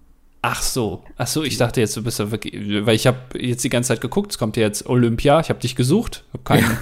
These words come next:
Speaker 1: <laughs> hab dich nicht gefunden.
Speaker 2: Kein, kein Mickel zwischen den Pfosten, was ist da los?
Speaker 1: Ja.
Speaker 2: Ja, ähm, nee, also das hab ich ja gespielt von, ich glaub, mit vier angefangen, bis ich neunzehn war, dann nochmal eine Zeit lang in Kiel.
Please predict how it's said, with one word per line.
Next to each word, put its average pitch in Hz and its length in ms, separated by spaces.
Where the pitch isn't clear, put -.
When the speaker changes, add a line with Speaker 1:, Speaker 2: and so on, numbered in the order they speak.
Speaker 1:
<laughs> - 180
hab - 140
dich - 140
nicht - 180
gefunden. 175 480
Speaker 2:
Kein, 233 120
kein 120 240
Mickel 156 240
zwischen 123 260
den 107 140
Pfosten, 101 420
was 95 140
ist - 120
da 127 60
los? 175 460
Speaker 1:
Ja. 110 220
Speaker 2:
Ja, 101 280
ähm, 98 460
nee, 85 800
also 98 240
das 95 240
hab 117 100
ich 104 80
ja 101 280
gespielt 101 540
von, 92 460
ich - 40
glaub, - 380
mit 110 160
vier 101 320
angefangen, 101 480
bis 98 140
ich 95 60
neunzehn 101 480
war, 101 200
dann 98 100
nochmal 95 240
eine 95 120
Zeit 98 240
lang 98 180
in 95 160
Kiel. 107 400